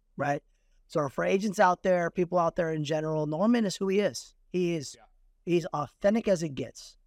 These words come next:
Speaker 1: And that is something
Speaker 2: Appreciate it.
Speaker 1: that you always need to appreciate in people, right? So I, I love that about Norman. Number two, he's a go-getter, and I agree with him. He's definitely not an employee <laughs> mindset. I never,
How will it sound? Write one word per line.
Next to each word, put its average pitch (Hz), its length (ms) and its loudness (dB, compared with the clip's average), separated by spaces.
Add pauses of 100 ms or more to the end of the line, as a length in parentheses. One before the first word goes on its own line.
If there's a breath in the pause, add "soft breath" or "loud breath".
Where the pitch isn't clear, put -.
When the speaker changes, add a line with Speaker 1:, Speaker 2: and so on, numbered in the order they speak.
Speaker 1:
And 151 280 -2 (560)
that 165 220 4
is 190 80 0
something 185 260 -2
Speaker 2:
Appreciate 170 60 -4
it. - 60 -10
Speaker 1:
that - 60 -20
you 180 80 -8
always 180 380 0
need 180 120 0
to 160 100 0
appreciate 156 440 -2
in 135 100 -4
people, 135 320 -4
right? 139 220 -6 (100)
So 139 240 -2
I, 143 80 -4
I 139 40 -2
love 160 320 2
that 160 140 2
about 143 200 -4
Norman. 123 180 -10 (580)
Number 185 180 0
two, 220 400 2 (540)
he's 190 180 -4
a 320 60 0
go-getter, 151 640 0 (120)
and 180 100 0
I 262 120 6
agree 180 260 0
with 151 160 -8
him. 135 140 -10
He's 175 180 -4
definitely 202 360 2
not 165 120 0
an 151 120 -4
employee 156 400 -2
<laughs> - 20 -4
mindset. 147 640 -2
I 196 40 -2
never, 180 300 2